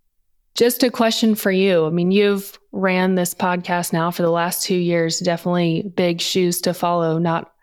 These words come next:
only in this podcast, but for me, you've been a huge mentor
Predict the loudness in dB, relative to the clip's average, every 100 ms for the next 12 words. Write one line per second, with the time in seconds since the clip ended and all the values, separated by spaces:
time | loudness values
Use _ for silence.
0 | -20 -20 -4 2 4 4 4 2 0 0
1 | 2 0 0 0 -2 -2 0 0 -2 -4
2 | 0 2 2 2 0 -2 -2 0 0 -2
3 | 0 2 2 0 -2 _ -2 0 2 2
4 | 2 0 0 2 2 0